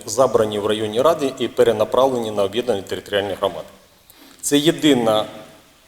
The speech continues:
районна рада в Україні, в якій забрали ці кошти. Звісно, після цього пішли,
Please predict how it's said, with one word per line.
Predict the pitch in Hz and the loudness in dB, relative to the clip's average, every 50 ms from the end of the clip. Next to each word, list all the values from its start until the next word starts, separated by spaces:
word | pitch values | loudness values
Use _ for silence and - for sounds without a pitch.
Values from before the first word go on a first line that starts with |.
| - - - - - | -20 -20 -18 -6 0
районна | 120 127 127 123 123 120 113 113 117 | 2 2 4 4 4 4 6 6 6
рада | 135 139 135 - 117 | 6 4 4 4 2
в | 113 104 101 | 2 2 0
Україні, | 120 113 - 117 120 127 143 170 196 220 208 180 131 110 95 - - - - - - _ _ - | -2 -2 2 2 2 4 2 2 0 -2 -2 -2 -2 -2 -2 -6 -10 -18 -20 -20 -20 _ _ -10
в | 101 107 | -6 -6
якій | 117 113 - 143 | -4 -4 -4 -6
забрали | 127 113 117 - 113 110 107 104 98 | -2 -2 0 2 2 2 2 0 -2
ці | - - | -8 -12
кошти. | 104 - - 87 - - - - - - - - - - - - - _ _ _ _ - | -12 -10 -10 -10 -10 -12 -16 -20 -20 -20 -20 -20 -20 -20 -20 -20 -20 _ _ _ _ -16
Звісно, | - - 151 214 214 - 208 180 | -10 -6 -4 -2 0 0 0 0
після | - - 139 - 147 139 | 0 -2 -4 0 0 0
цього | - - 170 175 170 143 147 151 147 143 131 123 - - - - - - | 0 0 0 2 2 4 4 6 6 4 4 2 -2 -8 -12 -16 -14 -8
пішли, | - 139 135 - - 135 139 143 147 143 143 135 127 | -4 -4 -2 -2 2 4 4 4 6 6 4 4 2